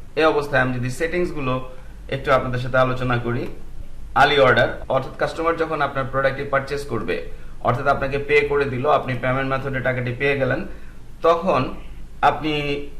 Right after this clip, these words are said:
প্রো ভার্সন যদি ইউজ করেন, এদের ড্রপশিপিং এএলডি প্রো ভার্সন যদি আপনি ইউজ করেন, সেক্ষেত্রে অটোমেটিক্যালি আপনার AliExpress অ্যাকাউন্টের সাথে কানেক্ট করে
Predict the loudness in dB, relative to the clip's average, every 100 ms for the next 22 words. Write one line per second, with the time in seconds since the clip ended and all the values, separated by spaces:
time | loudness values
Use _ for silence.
0 | -6 2 4 4 2 0 0 0 0 0
1 | 2 4 4 4 2 0 0 0 -2 -4
2 | -2 -2 -4 -8 -10 -8 0 2 2 -2
3 | -2 0 4 2 0 -4 0 0 0 -2
4 | -4 0 0 0 -4 -4 -4 -2 -2 -2
5 | -4 -10 -12 -10 -6 2 4 4 2 0
6 | 0 -2 -2 0 0 -2 -4 -4 -6 -4
7 | 2 2 4 2 2 -4 0 0 0 -2
8 | -4 -4 -2 0 0 -2 -2 -2